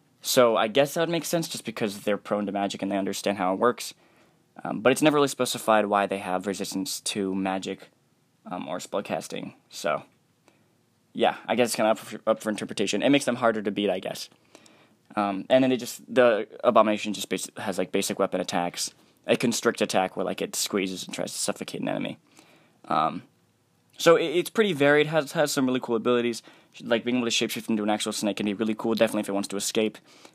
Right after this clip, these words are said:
you know, slip into cracks and small tunnels. Um, the spellcasting can be pretty cool, help with, you know, some spacing and things like that during battle. Definitely the fear and suggestion.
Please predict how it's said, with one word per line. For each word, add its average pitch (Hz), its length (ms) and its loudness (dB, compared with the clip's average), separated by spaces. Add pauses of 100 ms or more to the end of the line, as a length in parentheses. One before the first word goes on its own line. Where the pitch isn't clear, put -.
(100)
you - 100 -2
know, 95 80 2
slip 110 300 0
into 107 160 -2
cracks - 460 -2
and 92 240 -8
small 98 260 -2
tunnels. 98 460 -4 (480)
Um, 92 380 0 (220)
the 117 40 4
spellcasting 123 600 2
can 107 300 -2 (320)
be 139 80 2
pretty 135 220 0
cool, 131 380 0 (260)
help 120 220 4
with, 113 360 0 (240)
you 117 200 -2
know, 104 60 2
some 101 160 -4
spacing 104 500 -2
and 98 120 -6
things 104 180 -2
like 92 120 -2
that 98 180 2
during 95 180 -2
battle. 95 320 0
Definitely 101 280 -2
the 92 80 -4
fear 98 360 -2
and 95 100 -6
suggestion. 101 520 -2